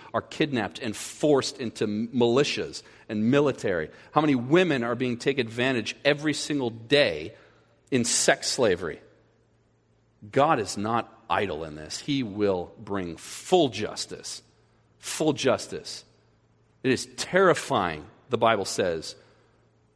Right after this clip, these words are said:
to fall into the hands of the living God. And he said, "Vengeance is mine, I will repay." I will repay.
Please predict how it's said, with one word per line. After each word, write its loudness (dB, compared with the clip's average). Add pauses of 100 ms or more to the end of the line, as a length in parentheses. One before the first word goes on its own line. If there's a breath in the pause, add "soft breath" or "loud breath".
(520)
to 4
fall 4
into 0
the 0
hands -2
of -4
the 2
living 0
God. -2 (140)
And -8
he -4
said, -2
"Vengeance -4
is -12
mine, -6
I -6
will -6 (340 soft breath)
repay." -16 (760)
I -2
will -4 (160)
repay. -12